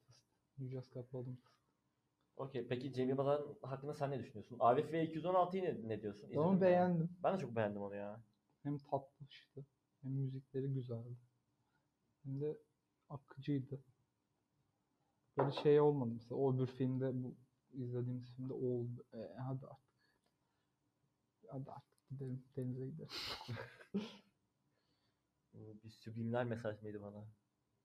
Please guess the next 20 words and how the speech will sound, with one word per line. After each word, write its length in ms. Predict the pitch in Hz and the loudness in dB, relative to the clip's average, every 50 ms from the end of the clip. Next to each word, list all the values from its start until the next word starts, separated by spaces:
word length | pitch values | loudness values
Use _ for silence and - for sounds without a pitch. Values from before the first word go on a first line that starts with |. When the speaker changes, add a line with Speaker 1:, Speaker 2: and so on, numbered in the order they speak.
| _ _ _ _ _ _ _ _ _ _ _ _ _ - | _ _ _ _ _ _ _ _ _ _ _ _ _ -4
Speaker 2:
Denize 260 | - 110 107 104 110 113 | -4 -2 -2 -2 -2 -4
mi 100 | 113 107 | -4 -6
gitmek 240 | 113 110 95 95 | -8 -12 -16 -16
istiyorsun? 380 | - _ _ - - _ _ - _ _ _ _ _ _ _ _ _ _ _ _ _ _ _ _ _ _ _ - | -18 _ _ -20 -20 _ _ -20 _ _ _ _ _ _ _ _ _ _ _ _ _ _ _ _ _ _ _ -2
Speaker 1:
Gidek, 320 | 139 135 135 151 147 156 147 | 0 4 4 4 4 4 0
evet. 240 | 135 131 131 120 - - | -2 -2 -2 -4 -2 0
Speaker 2:
Ha, 100 | 120 123 | 6 6
bu 40 | 135 | 8
arada 160 | 139 151 143 | 8 8 6
fark 220 | - 127 123 123 156 | 6 6 6 6 4
etmediyseniz 580 | - - 165 160 143 - - 120 123 131 123 | 0 0 0 0 0 -2 -2 -2 -2 -2 -2
hani 160 | 123 107 104 | -2 -2 -2
biz 100 | 110 107 | 0 0
en 140 | 110 110 113 | 0 2 2
başta 120 | 117 117 113 | 2 0 2
söylemedik, 300 | 117 127 147 151 - - | 0 0 0 0 2 6
tatildeyiz 520 | 113 107 104 - 110 107 117 113 107 110 | 6 6 6 4 0 0 0 0 -2 -4
biz 80 | - - | -12 -16
şu 160 | - - 92 | -12 -10 -10
an. 140 | 92 95 | -10 -10